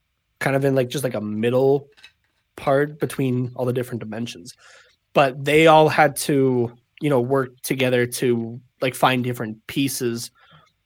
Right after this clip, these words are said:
of, uh, it was the Tablet of Time in that game, but it was kinda, like, spread out throughout different realities. So we could actually not see these Spider-Man cross over till the end, which I know that would kinda suck for some people. But then you also don't have that,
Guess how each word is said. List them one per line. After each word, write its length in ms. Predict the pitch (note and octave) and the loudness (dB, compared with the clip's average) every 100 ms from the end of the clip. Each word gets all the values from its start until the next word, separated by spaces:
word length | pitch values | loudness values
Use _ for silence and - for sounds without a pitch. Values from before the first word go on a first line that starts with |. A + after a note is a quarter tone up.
| - | -10
of, 260 | B2+ A#2+ A#2+ | -6 -6 -4
uh, 260 | A2+ G#2+ A2+ | -4 -2 -2
it 60 | |
was 80 | D3+ | -2
the 80 | D3 | 2
Tablet 280 | D3+ C3+ A#2+ | 4 4 2
of 60 | |
Time 280 | A2 B2 A#2 | -2 -2 -2
in 80 | A2+ | -4
that 160 | G#2+ G#2 | -6 -6
game, 280 | A2 A2+ - _ _ _ - - _ _ - | -8 -10 -14 _ _ _ -20 -20 _ _ -8
but 120 | - C3 | 0 0
it 20 | |
was 120 | B2 | 0
kinda, 160 | C#3 B2+ | -2 -4
like, 100 | B2 | -6
spread 280 | - C3+ B2 | -2 0 0
out 160 | A#2 | 0
throughout 200 | - A2+ | -2 -6
different 260 | A2 A2 A2 | -6 -12 -8
realities. 460 | B2 C3 A#2 A2 - - - | -4 -2 -4 -8 -12 -18 -20
So 160 | - - | -8 0
we 180 | G#3 A3 | 2 0
could 300 | - - A#3+ | -2 2 4
actually 280 | C4+ - F3+ | 2 2 0
not 220 | D3+ D3 | 2 0
see 120 | - | 0
these 200 | C#3 C#3 | -4 -4
Spider-Man 420 | - B2+ B2+ B2+ B2 | -4 -4 -2 -2 -2
cross 240 | C#3 B2+ | -2 0
over 180 | B2+ B2 | -2 -2
till 280 | B2 F3 F3 | 0 4 4
the 180 | D3+ C3+ | 2 -2
end, 240 | B2+ A#2+ | -2 0
which 160 | C3 C3+ | 0 0
I 80 | C3+ | 0
know 240 | C3 C3+ | 2 2
that 100 | C3+ | 2
would 140 | B2 B2 | 0 -2
kinda 180 | B2+ | -6
suck 240 | A#2 C3 B2 | -4 -6 -6
for 60 | |
some 220 | B2 A2 A2+ | -8 -10 -4
people. 380 | D3+ D#3+ G#2+ - - - _ _ | -4 -2 -4 -6 -20 -20 _ _
But 280 | C#3+ C3 - | 0 0 -2
then 280 | C#3+ D3 D3 | -6 -4 -2
you 180 | E3+ F3+ | 4 8
also 720 | E3+ E3+ F3+ E3 D#3+ D3+ C3 _ _ _ _ _ _ _ _ D3+ | 8 6 4 4 4 2 -2 _ _ _ _ _ _ _ _ -2
don't 280 | D3+ C#3+ B2+ | 0 0 -2
have 760 | - - B2+ C3 C3+ C3 B2 - | -8 -2 2 2 2 -2 -8 -2
that, 420 | B2+ B2 A#2+ - | 0 0 -2 -8